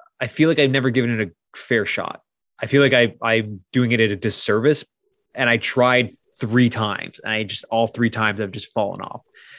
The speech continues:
And I guess just one of the things where it's like, I guess it just doesn't jive with me. It's not necessarily a bad game. There's maybe not,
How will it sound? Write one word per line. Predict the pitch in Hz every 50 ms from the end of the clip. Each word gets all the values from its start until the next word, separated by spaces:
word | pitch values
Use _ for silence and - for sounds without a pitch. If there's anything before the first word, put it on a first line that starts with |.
| - - - - - _ _ _ _ _ -
And | - 110
I | 110
guess | 107 117 110
just | - 113 104
one | 120 117
of | 110
the | 85
things | 110 107 104 98
where | 104 101
it's | 92 107
like, | 104 101
I | 104
guess | 98 110 101 98
it |
just | 95 110 104 101
doesn't | 107 98 101 92
jive | 90 95 95 98
with | - - -
me. | -
It's | - -
not | 135 143 135
necessarily | 135 131 - - 131 123 117
a |
bad | 98 117 110 104 98
game. | 127 156 170 185 165
There's | 123 101 107
maybe | 110 110 107 110
not, | 104 107 101